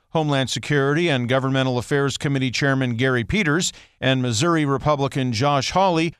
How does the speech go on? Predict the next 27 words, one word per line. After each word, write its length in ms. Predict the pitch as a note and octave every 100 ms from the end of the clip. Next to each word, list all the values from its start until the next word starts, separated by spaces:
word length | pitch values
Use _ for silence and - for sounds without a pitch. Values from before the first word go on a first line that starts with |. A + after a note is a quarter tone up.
| _
are 160 | B2+ C#3+
asking 460 | D#3+ D#3 C#3 D3+
the 160 | C#3+ A#2+
Government 480 | D3 D3 C#3+ C3+ C3
Accountability 760 | - D3 C3 A#2 E3+ F3 C#3
Office 460 | B2 A#2 - C#3+ -
to 100 | E3+
review 400 | F#3 E3+ G#3+ G3
the 180 | D3 B2
issue. 420 | - B2+ G2+ - _ _ _
They're 180 | E3+ D#3
concerned 560 | C#3 B2+ - D#3 D3+ C#3+
those 280 | C3 A#2+
dual 340 | G#2 D3 C#3+ A#2+
relationships 880 | B2 D3 E3+ - C#3 - C#3+ A#2+ C3+
may 160 | F3
result 540 | F#3 C#3 A2+ A2+ A2+ C3
in 160 | A#2
Chinese 520 | - C#3+ C3 C3 G#2+
entities 600 | C#3 C3+ C#3 C#3 C3 A#2
gaining 400 | A2 C3 B2+ A#2
access 640 | D3+ F3 - B2+ A#2 A#2 - -
to 80 |
U 280 | C#3+ C3+ A#2+
S 200 | A2+ A2
government 480 | - A#2 A2 A2+ A#2
data. 400 | B2+ A2+ F2+ E2+